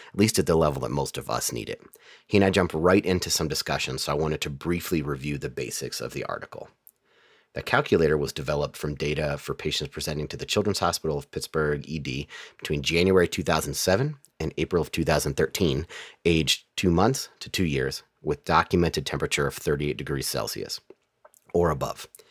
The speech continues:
They used a nested case control design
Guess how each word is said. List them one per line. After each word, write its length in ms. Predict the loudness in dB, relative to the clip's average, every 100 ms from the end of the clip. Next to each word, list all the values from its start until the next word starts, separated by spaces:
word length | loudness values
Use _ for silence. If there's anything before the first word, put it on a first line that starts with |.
| _ -20 -20 -4
They 100 | -2
used 300 | 0 0 -2
a 80 | -2
nested 720 | 0 2 2 2 4 2 2
case 280 | 0 0 2
control 340 | 0 6 6
design 480 | 6 0 -2 -2